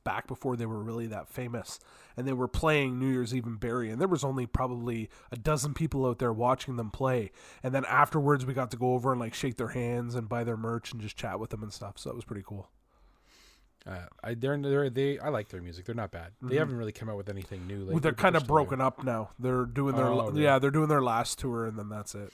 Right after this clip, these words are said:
Speaker 1: So
Speaker 2: Yeah, get out while the getting's good.
Speaker 1: Yep.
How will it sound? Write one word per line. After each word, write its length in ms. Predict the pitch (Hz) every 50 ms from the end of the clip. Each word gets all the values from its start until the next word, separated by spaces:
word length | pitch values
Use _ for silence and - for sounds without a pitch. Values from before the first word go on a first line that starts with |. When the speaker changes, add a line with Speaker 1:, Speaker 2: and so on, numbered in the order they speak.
| -
Speaker 1:
So 280 | - - - - 92 92 _ _ _ _ _ -
Speaker 2:
Yeah, 220 | 180 180 175 165 143 _ _ _ _ -
get 120 | - 135
out 120 | 127 123 120
while 100 | 117 113
the 60 | 117
getting's 320 | 110 113 104 104 104 95
good. 220 | - - 113 104 120 _ _ -
Speaker 1:
Yep. 180 | 156 160 -